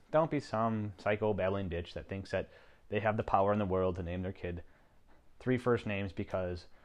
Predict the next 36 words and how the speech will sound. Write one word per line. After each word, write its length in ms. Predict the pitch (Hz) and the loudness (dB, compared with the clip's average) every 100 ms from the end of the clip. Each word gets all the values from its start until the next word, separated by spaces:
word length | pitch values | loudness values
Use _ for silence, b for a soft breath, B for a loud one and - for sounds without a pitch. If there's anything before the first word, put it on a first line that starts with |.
| b b | b b
"Oh, 180 | 107 104 | 2 4
it's 140 | 95 | 2
my 240 | 92 95 98 | 0 0 0
kid, 300 | - 92 92 | -2 -4 -2
I 120 | 110 104 | 0 0
will 120 | 92 | 0
do 220 | 98 95 | 0 0
as 100 | 92 | -2
I 140 | 92 | -4
please." 400 | 90 98 85 82 - - | -6 -6 -8 -8 -12 -10
Well, 80 | - | -4
think 180 | 120 | -4
about 240 | 92 95 95 | 0 -2 0
that. 180 | 90 90 | -4 2
You're 160 | 120 | 4
not 180 | 113 90 | 4 2
dealing 180 | 101 95 | -2 -4
with 100 | 87 | -6
three 140 | 92 | -8
first 240 | 98 92 95 | -6 -6 -6
names, 280 | 92 90 - b b b | -6 -8 -10 b b b
and 200 | 127 120 | 0 2
nobody 260 | 123 110 98 | 4 4 2
wants 180 | 95 | 0
to 80 | 95 | -4
spit 320 | - - 104 - | -10 -6 -6 -4
that 160 | 90 | -2
out 160 | 92 - - - | -2 -4 -12 -2
every 280 | - 107 98 | 0 2 0
time 240 | - 101 95 | -4 -6 -4
they 100 | 87 | -6
say 180 | - 98 | -4 -4
that 180 | 92 | -4
to 60 | 98 | -4
the 100 | 95 | -6
kid. 260 | - 101 | -2 -4